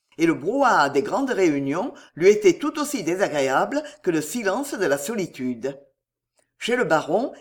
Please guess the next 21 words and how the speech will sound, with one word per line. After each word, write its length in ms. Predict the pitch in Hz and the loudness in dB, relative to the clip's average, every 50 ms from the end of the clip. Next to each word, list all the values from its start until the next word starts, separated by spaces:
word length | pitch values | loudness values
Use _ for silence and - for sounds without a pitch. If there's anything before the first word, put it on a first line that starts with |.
| _ - | _ -8
il 160 | 202 180 - | -8 -8 -8
trouvait 340 | - 170 180 143 160 220 277 | -4 -4 -2 -2 0 -4 -2
ce 120 | - 277 | -4 -6
qu'il 180 | - 226 190 170 | -2 -2 -2 -2
ne 60 | 165 | 0
rencontrait 500 | 160 165 165 151 170 156 143 - 139 117 | -2 -4 -4 -4 -4 -6 -6 -4 -6 -6
pas 260 | - - 254 240 214 | -2 -2 -2 0 0
ailleurs. 520 | 165 135 123 131 131 139 156 - - _ _ _ _ _ _ _ _ _ _ _ _ _ _ _ _ - _ | -2 0 0 0 -2 -2 -4 -8 -14 _ _ _ _ _ _ _ _ _ _ _ _ _ _ _ _ -20 _
Il 140 | - 165 170 | -4 -2 2
y 80 | 160 165 | 4 4
a 80 | 156 | 4
longtemps 400 | 143 165 226 277 - - 302 294 | 4 2 0 0 2 2 2 2
qu'on 200 | 285 247 202 175 | 2 -2 -4 -2
a 100 | 160 143 | -2 -2
dit 280 | 135 - 170 226 294 294 | -2 -4 -4 -4 -4 -2
que 80 | - | 0
le 160 | 202 214 - 208 | -2 -2 -2 0
plaisir 380 | - 190 247 - 285 285 269 208 | 0 0 0 0 -2 -4 -4 0
de 60 | 180 | 0
la 140 | 143 147 143 | 0 0 0
table 460 | - - 156 190 226 254 247 269 | 0 0 2 2 2 2 0 -4